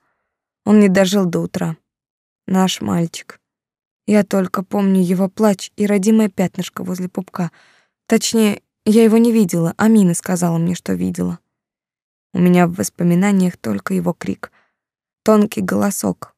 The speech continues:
и слова Джабиры, что у нас родился сын — а потом отчаянная боль от понимания, что его больше нет со мной. Если бы не Люба.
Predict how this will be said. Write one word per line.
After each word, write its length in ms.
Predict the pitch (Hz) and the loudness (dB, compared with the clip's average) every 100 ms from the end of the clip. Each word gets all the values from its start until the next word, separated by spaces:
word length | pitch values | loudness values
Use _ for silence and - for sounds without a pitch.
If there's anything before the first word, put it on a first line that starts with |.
| - | -4
и 80 | 202 | -2
слова 360 | - 202 202 214 | 0 0 2 2
Джабиры, 560 | 180 190 160 165 165 | 0 -2 -2 -6 -6
что 240 | - - 185 | -10 -6 -2
у 60 | |
нас 240 | 180 208 196 | 0 -2 -4
родился 460 | 185 175 185 - | -4 -4 -6 -8
сын — 340 | 185 - 165 - _ _ _ _ _ _ - | -8 -6 -6 -6 _ _ _ _ _ _ -8
а 100 | 190 | 0
потом 400 | 202 190 214 190 | 0 2 2 2
отчаянная 600 | 175 - 208 190 175 165 | 0 -2 0 2 2 0
боль 280 | 160 185 165 | 0 0 0
от 100 | - | -2
понимания, 560 | 180 180 190 180 170 | 0 2 2 2 0
что 200 | 165 - | -2 -6
его 160 | 170 170 | -4 -4
больше 380 | 170 175 - 180 | -2 -4 -2 0
нет 320 | 175 156 - | 0 0 -6
со 120 | - | -6
мной. 360 | 170 160 160 _ _ _ _ _ _ _ _ | -4 -4 -6 _ _ _ _ _ _ _ _
Если 280 | 226 196 226 | -4 -2 -2
бы 140 | 190 196 | 0 2
не 160 | 196 | 2
Люба. 400 | 196 202 175 156 | 0 -2 -4 -8